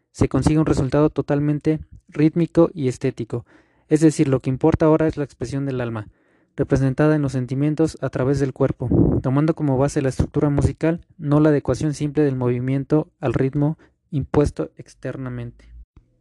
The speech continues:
Surge también la escuela francesa, la cual se basa más en un sistema natural. Se caracteriza por una concepción natural y utilitaria de los ejercicios físicos.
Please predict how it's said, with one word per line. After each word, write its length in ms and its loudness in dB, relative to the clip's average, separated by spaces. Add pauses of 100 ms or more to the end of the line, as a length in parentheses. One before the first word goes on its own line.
(480)
Surge 360 4
también 260 -2
la 60 -4
escuela 340 -4
francesa, 600 -6
la 140 -2
cual 180 0
se 100 4
basa 320 2
más 360 0
en 180 -2
un 120 -2
sistema 440 -6
natural. 500 0 (340)
Se 180 -4
caracteriza 580 0
por 160 2
una 180 -2
concepción 640 -2 (220)
natural 460 4
y 200 -6
utilitaria 640 -4
de 80 -4
los 140 -6
ejercicios 500 -2
físicos. 520 -2